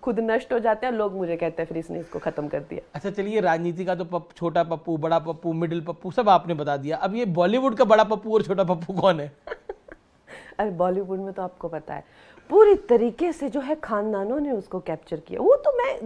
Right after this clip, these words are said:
Speaker 1: day one से आपको
Speaker 2: तो कोई तो होगा आपकी नजर में बड़ा, कौन, कौन है
Speaker 1: नहीं,
Speaker 2: उधर?
Speaker 1: देखिए, अभी करण जौहर, करण जौहर जो है वो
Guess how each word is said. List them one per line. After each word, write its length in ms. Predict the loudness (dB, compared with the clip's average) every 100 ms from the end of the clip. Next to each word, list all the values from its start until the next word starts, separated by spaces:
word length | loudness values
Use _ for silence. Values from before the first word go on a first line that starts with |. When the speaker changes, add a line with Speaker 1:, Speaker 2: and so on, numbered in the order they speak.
| -4
Speaker 1:
day 240 | -2 0
one 180 | 0 -2
से 120 | -6
आपको 300 | -8 -6 -6
Speaker 2:
तो 60 | -4
कोई 240 | -2 -2
तो 120 | -2
होगा 240 | -4 0 0
आपकी 260 | 0 -2
नजर 240 | -4 -2 -4
में 180 | -6 -4
बड़ा, 240 | -4 -4
कौन, 400 | -6 -4 0 0
कौन 260 | 4 6 6
है 100 | 2
Speaker 1:
नहीं, 120 | 2
Speaker 2:
उधर? 0 |
Speaker 1:
देखिए, 280 | 0 -2 -6 -4
अभी 160 | -6 -4
करण 340 | -6 -4 -4
जौहर, 320 | -4 -4 -6 -12 _ _ _ _ _ -4
करण 280 | 0 2 0
जौहर 300 | 0 -2 -6
जो 160 | -4
है 240 | -6 -4 -6
वो 240 | -6 -6